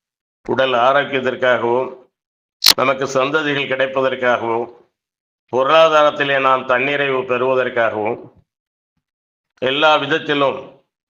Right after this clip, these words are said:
அல்லாஹ்விடமே நாம் அவனை முன்னோக்கி கேட்கக்கூடியவர்களாக இருக்க வேண்டும். இய்யாக நஅ்புது வ இய்யாக நஸ்தஈன். இறைவா, உன்னையே வணங்குகின்றோம், உன்னிடமே உதவி தேடுகின்றோம் என்று சொல்வதற்கிணங்க அவனிடம் மட்டுமே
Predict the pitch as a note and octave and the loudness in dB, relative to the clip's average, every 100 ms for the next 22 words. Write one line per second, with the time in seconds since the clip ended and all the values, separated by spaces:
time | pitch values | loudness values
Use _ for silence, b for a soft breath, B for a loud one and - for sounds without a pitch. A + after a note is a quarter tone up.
0 | - B2+ C3 C#3+ C3+ C3 C3+ C3 B2+ B2 | -4 0 2 2 2 0 0 0 0 2
1 | B2 A2 G2 - - A#2+ B2+ A#2+ A#2 C3+ | 0 -2 -8 -12 -2 0 0 -2 -2 0
2 | C3+ C3 B2 C3 C3+ C3+ B2+ B2+ B2 A#2 | -2 -2 -6 -4 -4 -4 -2 -2 -2 -2
3 | A#2+ A#2 A2+ A2+ A#2 A#2+ A2+ A2 G#2 G2 | 0 0 -2 -6 -4 -2 -2 -2 -2 -6
4 | - - _ _ _ _ _ _ A#2 A#2 | -8 -20 _ _ _ _ _ _ -4 0
5 | A#2 A#2 A#2+ A#2+ A#2 B2+ B2+ B2+ C3 B2 | 0 0 -2 0 0 0 -2 0 0 0
6 | B2+ B2+ B2+ B2 B2 A#2 A#2 A#2 A#2 A2 | -2 0 -2 -2 -2 -2 -4 -2 0 0
7 | A#2 A2+ G2+ - _ _ _ _ _ _ | -2 -4 -8 -12 _ _ _ _ _ _
8 | _ - - A#2+ C3+ C#3 D3 C#3 C3 C#3+ | _ -6 -4 0 0 2 2 2 0 0
9 | D3 D3 C3+ C#3+ C3+ C3 C3 C3+ B2+ B2+ | 0 0 0 0 -2 -2 0 0 0 -2
10 | C3 C3 C3+ B2+ B2 C3 A#2+ B2+ A#2+ A#2 | -2 -2 -2 -2 -2 -2 -2 -2 -2 -4
11 | A2+ A#2 A2 G#2+ A2+ A#2+ A#2 A#2 A2+ - | -2 -2 -2 -4 -6 -4 -2 -2 -4 -6
12 | A2 A2+ A2+ A2 - - _ - A2 A2+ | -4 -2 -2 -4 -6 -18 _ -2 0 0
13 | G#2+ A2 A2 C3 B2 A#2+ G2+ - | 0 0 -2 -2 -2 -2 -6 -10